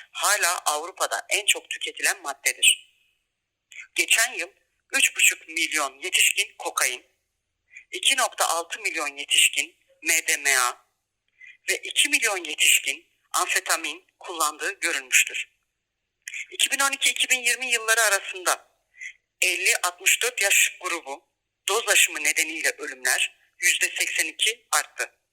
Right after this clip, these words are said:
Türkiye'de ise son yıllarda tartışılan maddelerden biri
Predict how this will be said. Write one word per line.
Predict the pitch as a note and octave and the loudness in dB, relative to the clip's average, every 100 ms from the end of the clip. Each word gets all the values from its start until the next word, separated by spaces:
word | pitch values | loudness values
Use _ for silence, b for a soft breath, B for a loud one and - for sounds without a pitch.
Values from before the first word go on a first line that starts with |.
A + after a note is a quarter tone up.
| _ _ _ _ _ _ B B B | _ _ _ _ _ _ B B B
Türkiye'de | - D4 - B3 A3+ | 0 2 2 0 0
ise | - D#3 - _ | 0 -4 -6 _
son | - A#3+ | 0 4
yıllarda | A#3 G3 F3 E3+ G#3+ | 4 2 2 0 0
tartışılan | - F3 - - F3+ E3+ | -2 -2 2 2 2 -2
maddelerden | D#3+ D3+ - E3+ E3 E3 F3 F3 | 0 -4 -2 0 0 2 -2 0
biri | E3 C#3+ F#3+ | -2 -2 -4